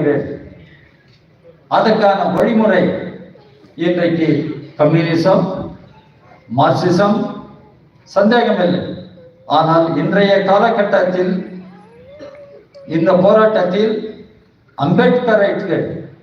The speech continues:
அம்பேத்கரை பின்பற்றுபவர்கள், பெரியாரை பின்பற்றுபவர்கள், நாம் அனைவரும் ஓரணியில் திரண்டு போராட வேண்டிய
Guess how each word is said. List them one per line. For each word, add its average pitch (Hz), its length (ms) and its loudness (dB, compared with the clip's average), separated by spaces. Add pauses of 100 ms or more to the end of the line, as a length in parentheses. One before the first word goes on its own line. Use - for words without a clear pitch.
அம்பேத்கரை 196 600 0
பின்பற்றுபவர்கள், 156 800 -2 (560)
பெரியாரை 214 560 4
பின்பற்றுபவர்கள், 175 800 -2 (480)
நாம் 165 280 4
அனைவரும் 196 500 0 (500)
ஓரணியில் 330 640 2
திரண்டு 226 360 2 (440)
போராட 220 340 4 (100)
வேண்டிய 180 280 -2